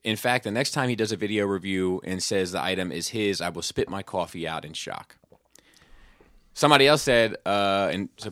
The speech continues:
and he's just joking too. Says he says, says he's just joking.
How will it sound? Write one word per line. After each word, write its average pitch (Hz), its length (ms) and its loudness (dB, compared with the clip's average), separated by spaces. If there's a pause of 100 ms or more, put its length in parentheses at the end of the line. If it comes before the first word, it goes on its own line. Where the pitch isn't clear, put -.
(160)
and 95 160 -4
he's 101 140 -6
just 104 140 -8
joking 107 220 -2
too. 107 260 -8 (260)
Says 90 240 -8
he 92 100 -10
says, 87 180 -10
says 110 120 -4
he's 107 140 -8
just 113 160 -4
joking. 95 340 -2